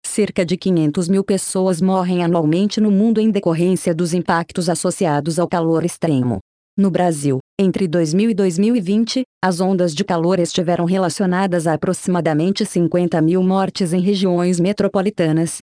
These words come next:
superando o número de vítimas provocadas por enchentes e deslizamentos no mesmo período. A ceo da cop trinta, Ana Toni, destacou que enfrentar esse cenário exige cooperação entre governos, instituições e sociedade.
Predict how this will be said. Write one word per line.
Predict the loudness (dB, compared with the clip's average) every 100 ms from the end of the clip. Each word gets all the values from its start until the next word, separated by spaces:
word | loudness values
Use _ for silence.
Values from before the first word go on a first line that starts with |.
| -14
superando | -6 -2 0 0 0 2
o |
número | 2 2 0
de | 0
vítimas | -2 -2 -2 -2 -2
provocadas | -2 -2 -2 -2 0 0 -2
por | -2 0
enchentes | 0 0 -2 0 0 0
e |
deslizamentos | 0 0 2 0 0 0 2 0 0 0
no | 0
mesmo | 0 0 0
período. | 0 0 0 0 -4 -8 _ _ -4
A | -4
ceo | -2 -2
da | -2
cop | -2 -4 -2 -4
trinta, | -4 -2 0 0 -2 -4 _
Ana | 0 2 0
Toni, | 0 0 0 -2 _
destacou | -2 -2 -2 -4 -2 -2
que | 0
enfrentar | 0 0 0 0 0
esse | 0 -2 -4
cenário | -2 0 0 0
exige | 0 0 -2 -2
cooperação | -2 0 0 -2 -2 0 0
entre | 2 0
governos, | 0 0 0 0 0 -2 -6 -10 -2
instituições | 0 0 -2 -2 -2 -2 0
e | 0
sociedade. | -2 -4 -2 0 -2 -2 -6